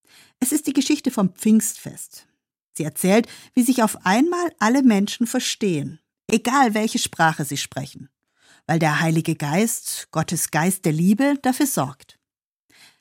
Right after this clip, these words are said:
Leider passiert so ein Wunder wie damals nicht immer dann, wenn es gerade geschickt wäre.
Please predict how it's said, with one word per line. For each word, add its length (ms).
Leider 300
passiert 400
so 80
ein 220
Wunder 260
wie 100
damals 540
nicht 200
immer 180
dann, 380
wenn 120
es 120
gerade 280
geschickt 480
wäre. 240